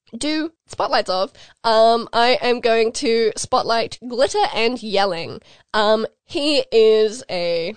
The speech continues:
queer, disabled, uh, Instagram creator, um, also TikTok, I think. And they make a lot of wonderful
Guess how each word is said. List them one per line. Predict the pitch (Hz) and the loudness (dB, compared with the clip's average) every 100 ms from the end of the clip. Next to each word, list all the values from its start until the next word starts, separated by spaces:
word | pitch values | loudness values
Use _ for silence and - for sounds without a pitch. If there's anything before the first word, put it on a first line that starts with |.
| _ _ _ _ | _ _ _ _
queer, | 208 214 | -4 -4
disabled, | 208 - 190 190 196 185 - | -4 -6 -6 -4 -6 -8 -8
uh, | - 180 175 175 175 - _ 240 | -4 -2 0 -2 -4 -8 _ -8
Instagram | 311 - 294 277 | -6 0 0 0
creator, | - 339 262 262 269 - _ | -4 0 2 2 0 -4 _
um, | 196 208 | -6 -4
also | - 202 | -4 -6
TikTok, | - - 185 151 - | -8 -8 -6 -8 -8
I | 156 | -12
think. | - 165 - - _ - | -10 -12 -12 -20 _ -4
And | 214 220 240 233 - _ _ | 0 2 2 0 -2 _ _
they | 214 240 262 277 285 - _ _ _ _ | -2 2 2 0 -8 -14 _ _ _ _
make | 233 247 - | -2 -2 0
a | - | 0
lot | 226 - | 0 0
of | - 226 - _ - | -4 -4 -14 _ -10
wonderful | 277 262 233 220 | -8 -4 -2 -4